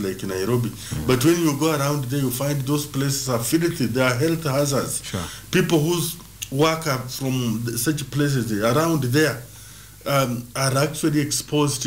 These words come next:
Speaker 1: to second-hand tobacco smoke because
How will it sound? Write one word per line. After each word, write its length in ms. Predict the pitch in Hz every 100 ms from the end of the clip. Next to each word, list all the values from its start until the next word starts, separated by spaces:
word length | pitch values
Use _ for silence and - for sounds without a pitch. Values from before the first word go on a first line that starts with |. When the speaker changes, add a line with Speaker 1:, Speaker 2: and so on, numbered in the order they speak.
| 120
Speaker 1:
to 80 |
second-hand 1000 | 110 147 143 135 117 113 104 110 120 165 - - - - -
tobacco 720 | 120 123 135 131 147 135 131 - -
smoke 460 | - 143 127 - - - - -
because 600 | 120 120 156 156 - -